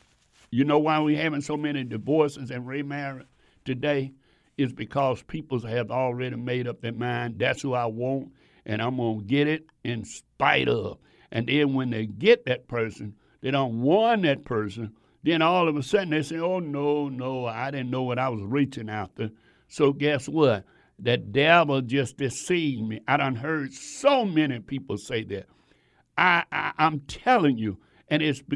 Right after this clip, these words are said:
we making a mockery of God.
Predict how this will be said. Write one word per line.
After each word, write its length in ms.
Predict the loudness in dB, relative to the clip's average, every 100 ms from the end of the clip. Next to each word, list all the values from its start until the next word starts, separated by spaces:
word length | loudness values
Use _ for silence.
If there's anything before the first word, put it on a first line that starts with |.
| -2
we 280 | -2 0 -2
making 440 | 0 -2 0 0
a 100 | 0
mockery 1000 | -2 -2 0 2 0 -2 -6 -4 -4 -6 -12 _ _ _
of 160 | 0 2
God. 400 | 2 4 4 0